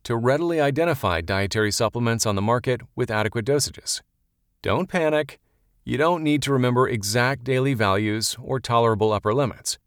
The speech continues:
but you should be wary of D Vs listed in multiples of one hundred. As these may exceed the tolerable upper limit of a supplement, resulting in adverse effects or toxicity.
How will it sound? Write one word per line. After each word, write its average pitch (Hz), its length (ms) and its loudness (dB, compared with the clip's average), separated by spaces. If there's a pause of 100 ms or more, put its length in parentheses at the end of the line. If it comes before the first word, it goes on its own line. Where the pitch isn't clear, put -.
(500)
but - 180 -8
you 175 60 -6
should 233 320 -2
be 185 140 -4
wary 156 420 4
of 95 140 2
D 120 160 2
Vs 123 420 2 (140)
listed 135 340 0
in 117 100 2
multiples 117 440 0
of 98 100 -2
one 98 200 0
hundred. - 380 -6 (640)
As 107 160 -2
these 156 420 -2
may 127 180 2
exceed 120 460 0
the 107 80 0
tolerable 127 640 0
upper 120 260 0
limit 139 300 0
of 92 100 0
a - 60 -6
supplement, - 520 -4 (440)
resulting 127 500 0
in 101 140 0
adverse 127 480 0
effects 127 480 0
or 117 100 0
toxicity. - 680 -2